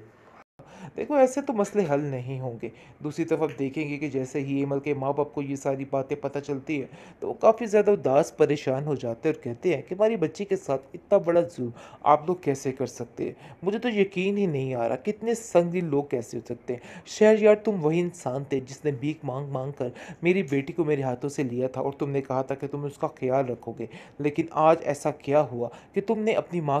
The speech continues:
के कहने पर इतने बड़े स्टेप ले लिए? भाई, क्या हुआ, क्या मतलब है? लालच में आ चुका है, लालची इंसान है जिसकी वजह से ये सब कुछ कर रहा है, इसलिए ये बात की टेंशन लेने की ज़रूरत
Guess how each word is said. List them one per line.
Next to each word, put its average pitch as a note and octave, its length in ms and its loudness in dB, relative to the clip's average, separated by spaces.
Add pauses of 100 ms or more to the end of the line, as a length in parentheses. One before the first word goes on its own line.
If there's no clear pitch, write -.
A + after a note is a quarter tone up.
के E3 80 -10
कहने C#3 320 -4
पर - 280 -6
इतने G3 320 -2
बड़े C3+ 220 2
स्टेप C3+ 340 -2
ले A#2+ 120 -4
लिए? C#3+ 260 -10 (360)
भाई, F3+ 160 2 (100)
क्या D#3+ 180 8
हुआ, F3 300 4 (100)
क्या C3 240 0
मतलब C#3 360 -4
है? B2+ 100 0 (320)
लालच D3 420 2
में D3 140 -4
आ C#3+ 80 2
चुका D3 260 -6
है, D3+ 200 0
लालची C#3+ 440 -2
इंसान C3 380 -6
है C3+ 160 -6 (320)
जिसकी D3 320 -2
वजह C#3 180 4
से D3+ 160 -2
ये C#3 240 -4
सब C#3+ 260 -6
कुछ - 180 -10
कर - 200 -4
रहा - 100 -4
है, - 340 -12
इसलिए F3+ 400 2
ये D3 240 2
बात C3+ 280 2
की D#3 60 -12
टेंशन C#3+ 400 -4
लेने C3+ 200 -4
की D3+ 140 -8
ज़रूरत B2 300 -6